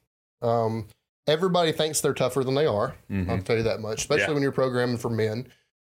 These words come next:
Speaker 1: Um, I will, s-, I do have, like, a general format that I kinda start all men or women on because the protocol's a little bit different, um, that I will either add to or take away from based on that person's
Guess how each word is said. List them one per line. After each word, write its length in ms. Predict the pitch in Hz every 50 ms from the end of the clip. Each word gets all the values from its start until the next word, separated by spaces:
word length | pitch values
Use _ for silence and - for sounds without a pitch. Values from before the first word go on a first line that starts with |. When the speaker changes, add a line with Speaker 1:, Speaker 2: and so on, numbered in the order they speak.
| _ _
Speaker 1:
Um, 520 | 120 120 117 117 117 110 110 110 110 104 - _ _ _ _ _ _ _ _ _ _ _ _ - - _
I 120 | 131 139 165
will, 300 | 175 143 139 147 160 185
s-, 160 | 180 - - - 123 -
I 140 | 131 151 185
do 160 | 180 160 160 185
have, 180 | 151 139 139 135
like, 160 | 139 139 -
a 80 | 151
general 420 | 127 117 110 131 135 143 151 151 151
format 440 | - - 127 123 123 123 131 143 113
that 100 | 117 117
I 80 | 123
kinda 200 | 123 143 127 131 127
start 220 | - 139 127 123
all 220 | 117 117 123 131 127
men 280 | 120 120 127 131 127
or 220 | 131 - 127 127 131
women 320 | 123 123 120 117 113 110
on 240 | 110 110 110 117 120
because 240 | 113 107 - 110 104
the 40 | 107
protocol's 440 | - 120 117 113 110 120 113 107 101
a 20 | 107
little 140 | 110 110
bit 140 | 110 117 -
different, 360 | 113 107 95 - 120 - - - - - - _ _ _ _ _ _ -
um, 380 | 113 113 117 117 117 117 117 120
that 120 | 123 123 127
I 100 | 131 143
will 300 | 147 143 131 131 131 135
either 400 | 135 131 131 123 120 117 - - - -
add 260 | 131 135 147 147 143
to 200 | - 147 143 143
or 120 | 143 139 135
take 200 | - 143 135 151
away 220 | 135 143 156 160
from 280 | - - 113 113 117 117
based 240 | 113 117 117 -
on 100 | 123 117
that 160 | 117 117 117 -
person's 520 | 120 117 110 - 113 107 104 - - -